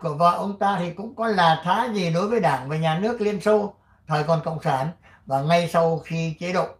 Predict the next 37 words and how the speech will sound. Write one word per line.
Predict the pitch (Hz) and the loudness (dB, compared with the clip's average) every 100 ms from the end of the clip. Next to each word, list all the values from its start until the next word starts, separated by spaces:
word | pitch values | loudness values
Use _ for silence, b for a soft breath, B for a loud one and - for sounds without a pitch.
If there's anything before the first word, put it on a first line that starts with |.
| _ _ _ _ - | _ _ _ _ -14
cộng | - - | -12 -4
sản | 139 104 | -4 -4
tan | 156 147 | -6 -2
rã | 147 147 170 | 0 -2 -2
tại | 151 - | -8 -6
nước | 147 | -2
này. | 151 110 - _ b b b b b | 0 -2 -10 _ b b b b b
Và | 170 160 | -2 2
chuyện | 190 180 | 2 0
khôi | - 196 190 | 0 2 4
hài, | 170 160 | 4 4
phải | 143 139 | 0 -2
nói | 151 208 | 2 2
là | 180 | 2
khôi | 180 190 | 0 0
hài | 151 127 | 2 0
đến | 156 190 | -2 -4
chảy | 180 139 | -2 -2
nước | 156 | -2
mắt, | 202 214 214 | -2 -2 0
là | 170 | -2
ở | - - 151 160 | -2 0 4 6
hải | 170 165 | 6 6
ngoại | 202 190 - - b b b | 4 4 2 -10 b b b
vẫn | 185 233 | -4 -2
có | 233 | -2
những | 233 226 240 - _ _ _ _ b b b b - | -2 -2 -6 -14 _ _ _ _ b b b b 4
ông | 214 196 190 - _ _ _ _ _ _ - | 6 6 0 -8 _ _ _ _ _ _ 2
đóng | 190 | 2
vào | 233 156 | 4 2
ngoặc | 143 139 | 0 -2
kép | 208 214 - | -2 -2 0
bình | 202 185 180 | 2 4 2
luận | 175 | 0
ra | 170 180 175 | 4 4 4
nổi | 165 131 127 | 0 -4 -6
tiếng, | 185 220 | -6 -6